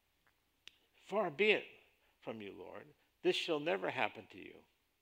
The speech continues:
But he turned to Peter and said, "Get behind me, Satan. You are a hindrance to me, for you are not setting your mind on the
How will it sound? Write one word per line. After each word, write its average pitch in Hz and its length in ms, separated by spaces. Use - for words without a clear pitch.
But 139 140
he 180 120
turned 180 360
to 123 80
Peter 117 260
and 110 80
said, 110 280
"Get 170 240
behind 170 360
me, 127 100
Satan. 120 520
You 165 100
are 170 80
a 151 80
hindrance 160 800
to 98 120
me, 87 280
for 117 120
you 151 340
are 123 140
not 196 340
setting 165 540
your 120 200
mind 117 580
on 110 180
the 113 100